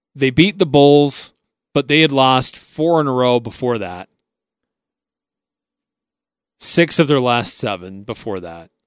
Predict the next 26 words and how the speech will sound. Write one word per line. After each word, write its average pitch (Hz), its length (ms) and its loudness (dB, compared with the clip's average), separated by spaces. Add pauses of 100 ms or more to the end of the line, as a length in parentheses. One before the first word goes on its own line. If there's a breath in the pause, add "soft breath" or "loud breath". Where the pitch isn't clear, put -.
(120)
So, 113 440 -2 (2000)
I 160 180 0
don't 143 140 -2
know. 110 320 -6 (640)
I, 147 240 0
I - 20 4
think 202 240 -2
that 165 200 0
Portland's 180 540 0
very 180 320 2
close 160 360 2
to 156 100 0
the 147 80 -2
point 147 320 -6
where 131 240 -2
they 139 80 -2
have 156 140 -2
to 151 80 -4
decide, 127 540 -4 (220)
who 196 260 2
are 143 300 2
we? 156 360 0 (500)
What 160 180 2
can 165 240 0
we 151 160 -6
do? 135 480 -2